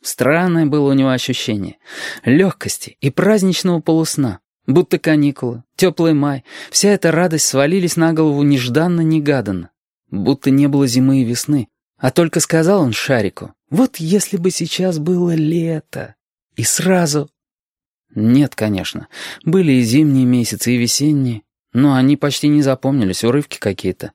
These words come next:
Может, и правда все это белый Шарик устроил? Надо сейчас прийти, взять его из горшка с геранью и весело потребовать: "Ну-ка, признавайся". Хотя нет,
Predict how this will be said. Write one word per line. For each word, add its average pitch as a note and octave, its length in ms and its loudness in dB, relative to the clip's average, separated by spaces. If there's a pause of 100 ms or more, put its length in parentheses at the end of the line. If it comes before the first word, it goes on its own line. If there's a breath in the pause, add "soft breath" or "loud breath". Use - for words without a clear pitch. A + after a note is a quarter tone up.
(400)
Может, A2+ 260 -4
и G#2+ 60 0
правда D#3+ 320 -2
все E3 180 -2
это D#3+ 140 -2
белый D#3+ 260 0
Шарик A#2 360 -4
устроил? G#2+ 420 -6 (640 loud breath)
Надо A2+ 180 0
сейчас - 320 0
прийти, C#3 440 -2 (200)
взять A#2+ 340 0
его A#2 120 0
из G#2+ 100 0
горшка G#2+ 380 -2
с F#2+ 60 -6
геранью F#2 540 -2
и A#2 80 -2
весело C3+ 360 0
потребовать: G2 680 -4 (220)
"Ну-ка, A3+ 340 2
признавайся". B3+ 720 0 (720)
Хотя D3+ 300 -2
нет, D3 260 0